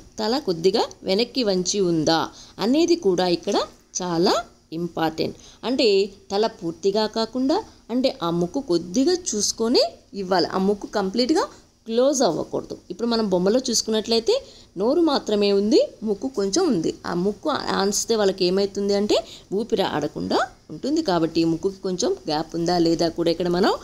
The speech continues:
గమనించవలసి ఉంటుంది. అలాగే ఈ ఏరియోలా అంటే చనుమొనల చుట్టూ ఉండే నల్లని ప్రాంతం బిడ్డ నోట్లో ఉందా లేదా అనేది చాలా ఇంపార్టెంట్. ఎందుకంటే ఆ మొత్తం ఉంటేనే ఆ పాల గ్రంథుల్లో ఉన్నటువంటి ఆ పాలన్నీ కూడా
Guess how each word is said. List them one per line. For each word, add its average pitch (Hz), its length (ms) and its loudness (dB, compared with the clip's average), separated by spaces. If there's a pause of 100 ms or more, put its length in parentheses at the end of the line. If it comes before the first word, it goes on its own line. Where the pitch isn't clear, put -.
(360)
గమనించవలసి 226 680 0
ఉంటుంది. - 320 -16 (440)
అలాగే 262 300 2 (540)
ఈ - 20 0 (220)
ఏరియోలా 190 500 2
అంటే 208 160 2 (180)
చనుమొనల 240 480 2 (100)
చుట్టూ 240 240 -6
ఉండే 240 200 2
నల్లని 220 340 2
ప్రాంతం 131 340 -2 (380)
బిడ్డ 180 200 0 (120)
నోట్లో 185 260 0 (140)
ఉందా 170 220 2 (120)
లేదా 170 320 2
అనేది 175 260 4 (400)
చాలా 185 220 0 (240)
ఇంపార్టెంట్. 160 540 -2
ఎందుకంటే 233 340 0
ఆ 160 100 -2 (120)
మొత్తం - 260 -6 (100)
ఉంటేనే 165 380 2 (380)
ఆ - 40 -12 (100)
పాల 151 280 0
గ్రంథుల్లో 185 460 2
ఉన్నటువంటి 170 460 0 (340)
ఆ 160 40 -14 (100)
పాలన్నీ 190 460 0 (100)
కూడా 262 160 2